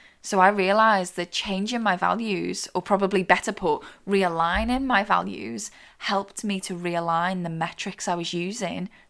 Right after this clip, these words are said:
to determine my success, which then helps you assess if you are really spending your time well. And there was absolutely times, surprise, surprise, correlated with my flatline months, that I was absolutely focusing on the vanity metrics.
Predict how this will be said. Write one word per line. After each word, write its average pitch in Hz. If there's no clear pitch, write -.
to -
determine 180
my 165
success, -
which 190
then 202
helps 190
you 190
assess 180
if -
you 190
are 170
really 180
spending 165
your 160
time 170
well. 196
And 196
there 202
was 196
absolutely 240
times, 190
surprise, 175
surprise, 180
correlated 165
with 175
my 160
flatline 175
months, 180
that -
I 214
was 208
absolutely 220
focusing 226
on 220
the 285
vanity 185
metrics. 247